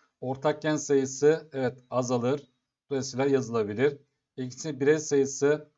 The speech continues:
artar, yazılamaz. Üçüncüsü gen çeşitliliği artar. Dolayısıyla yine yazılamaz.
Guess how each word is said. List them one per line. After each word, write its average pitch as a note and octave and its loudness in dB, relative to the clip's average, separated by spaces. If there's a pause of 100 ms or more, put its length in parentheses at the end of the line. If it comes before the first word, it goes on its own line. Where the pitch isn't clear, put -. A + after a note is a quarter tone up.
(140)
artar, C#3 0 (120)
yazılamaz. B2+ -2 (420)
Üçüncüsü C#3+ -8
gen D3 -2
çeşitliliği A#2+ -4 (220)
artar. C3 -2
Dolayısıyla A2+ -6
yine A#2+ -2
yazılamaz. C#3 0